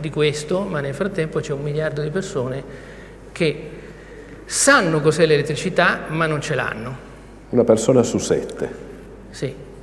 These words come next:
Speaker 2: Quindi
Speaker 1: Sì.
Speaker 2: noi vediamo il mondo da un punto di vista molto particolare
Speaker 1: Sì,
Speaker 2: qui, eh.
Speaker 1: non solo, eh, diciamo, sono persone che si moltiplicano di più di quanto fanno quelle che hanno l'elettricità, quindi questo, tendenzialmente questo numero, se non si interviene in qualche maniera, tende a crescere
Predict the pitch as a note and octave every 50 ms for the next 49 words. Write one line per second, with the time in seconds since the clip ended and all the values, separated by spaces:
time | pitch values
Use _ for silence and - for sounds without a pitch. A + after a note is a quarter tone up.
0 | - - - - - - - - - - - A2+ F#2+ D2+ D#2+ - - - - C#3
1 | A2 - - G2 A2+ A#2+ B2 G#2+ F2+ E2 F2+ F#2+ F2+ G2 F#2+ F#2 F#2+ F#2+ G2 G#2+
2 | G#2 G2 G2+ F#2 F2 E2 D#2+ - - - G2+ G2 G#2 F#2+ G2 G#2+ G#2 - - G2
3 | G#2 G#2 - A2 G2 G#2 F2+ - - F#2 F#2+ G2 G2+ G2 F2+ D#2+ D#2 D#2 D2 -
4 | F#3 C#3 - - E2 F2 F2 - - - - - E3+ D3+ D3 C#3+ - C4 A3 E3+
5 | D3+ C#3+ C#3+ - - - - F3 D#3+ D#3 D3 - - E3+ F3 - A3 G3 E3 D#3+
6 | D3+ - - - - F#3+ F#3 F3+ A3 A3 - G3+ G3+ G#3 E3+ D#3+ C#3 - - E3
7 | D#3+ D3+ - F#3 F3+ D#3+ E3 D3 D3+ D3 D3+ D3 D#3 D3+ D#3 E3 E3+ F#3 G3+ G3
8 | E3+ C#3+ C3+ C#3+ C#3+ C#3+ D3 - C#3+ C#3+ C#3+ - - - C#3 C#3 C#3+ C#3+ C#3+ C3+
9 | - D#3 C#3+ C3+ C3+ B2 C#3 C#3 D3+ D3+ C3+ B2 A2+ A2+ G#2+ - A#2+ A#2 B2 -
10 | A#2 A2 - - - C3+ C3+ C3+ - - - - - - F3 F3 F3 F3+ F3+ F3
11 | F3+ - F#3+ F#3 G3 G#3+ A3 G#3+ G3+ D#3+ D#3 D3 - E3+ E3 A3 G3 F#3 E3 D3+
12 | D3 D3 D3 - - - - D3+ C#3 D3+ D#3 D3 - - D#3+ D3 - E3 D#3+ F3
13 | E3+ C#3+ C#3 B2+ - D3 D3 - E3+ E3+ F3 E3+ D#3+ D3 C#3 - D3 C3+ C3+ C#3
14 | C3 - - C3+ B2 A2+ - - - A2+ A2 A2+